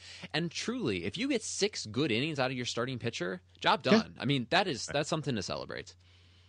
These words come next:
Speaker 1: Maybe not celebrate. That's probably too much, but
Speaker 2: Right. But,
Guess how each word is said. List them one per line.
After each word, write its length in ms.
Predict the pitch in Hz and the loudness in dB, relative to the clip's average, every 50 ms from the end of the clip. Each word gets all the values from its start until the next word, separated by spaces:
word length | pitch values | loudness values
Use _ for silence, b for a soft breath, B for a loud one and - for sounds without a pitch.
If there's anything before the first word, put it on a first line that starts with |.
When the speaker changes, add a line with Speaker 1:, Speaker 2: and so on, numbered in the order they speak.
| b | b
Speaker 1:
Maybe 160 | - 135 120 | 0 0 0
not 140 | 107 80 76 | 2 0 -2
celebrate. 420 | - - 73 71 78 - 80 82 87 | -2 -2 -2 -2 -2 -2 -4 -2 0
That's 160 | 123 135 - | 0 0 0
probably 220 | - 92 71 71 - | 0 -2 -4 -4 -6
too 160 | - 80 76 | -8 -10 -10
much, 340 | - - - - - - - - - - _ | -12 -12 -10 -10 -10 -12 -14 -18 -20 -20 _
but 140 | - - - - - b b b b b b b b b b - | -12 -12 -12 -12 -16 b b b b b b b b b b 2
Speaker 2:
Right. 180 | - 92 71 - - | 4 4 4 4 0
But, 240 | 113 110 156 160 | 4 8 8 8